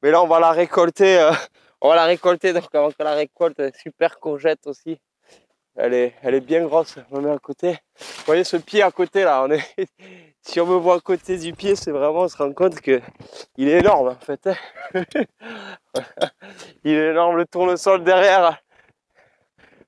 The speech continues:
Il est super beau aussi, super grand. Corniche, concombre. Concombre, là, on a des co-, super concombres qu'on mange aussi. Euh, la courge derrière, elle, elle se plaît, elle pousse dans tous les sens.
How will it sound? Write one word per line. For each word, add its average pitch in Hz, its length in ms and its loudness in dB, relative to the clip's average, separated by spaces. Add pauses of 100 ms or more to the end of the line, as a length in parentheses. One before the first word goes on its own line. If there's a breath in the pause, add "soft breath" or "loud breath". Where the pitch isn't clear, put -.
Il 151 60 0
est 156 80 2
super 170 460 0
beau 175 160 2
aussi, 180 240 -8
super 160 420 -6
grand. 170 240 -2 (1160)
Corniche, 156 500 0
concombre. 190 680 2 (840)
Concombre, 175 680 4
là, 175 180 6
on 165 80 2
a 156 100 4
des 156 140 2
co-, - 180 -14
super - 540 -4
concombres 170 760 2 (500)
qu'on 160 180 0
mange 170 360 0
aussi. 180 520 -4
Euh, 143 160 2 (640 soft breath)
la 151 100 2
courge 170 400 -2
derrière, 180 540 4
elle, 156 200 2 (560 loud breath)
elle 143 140 -4
se - 140 -8
plaît, 185 320 0
elle 175 160 4
pousse 180 260 -12
dans 175 160 2
tous 190 220 -10
les 196 120 2
sens. 185 440 -2